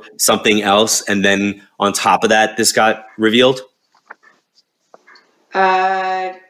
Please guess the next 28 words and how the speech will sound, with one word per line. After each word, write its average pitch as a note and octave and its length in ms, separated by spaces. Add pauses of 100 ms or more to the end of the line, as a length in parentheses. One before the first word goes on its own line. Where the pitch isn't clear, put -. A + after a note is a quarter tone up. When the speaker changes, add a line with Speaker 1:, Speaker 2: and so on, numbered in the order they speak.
(340)
Speaker 2:
no. F#3+ 400 (1600)
Speaker 1:
So A2 440 (400)
that's A2+ 300
what D3+ 80
they're D3 100
showing A2+ 320
me. C#2+ 180 (260)
They're G2+ 100
making A#2 260
me B2 140
feel A#2 200
like G#2+ 240
there's G#2+ 200
a G2+ 100
pre-existing B2 840
issue, F#2 460 (360)
like G2 240
there's G2 240
something C3 400
that, A2+ 400
um, E2 540 (180)
something C3 380
that A#2 340
comes A#2+ 280
up, F2 280 (480)
and G#2+ 180
then A2 140
they, G#2 360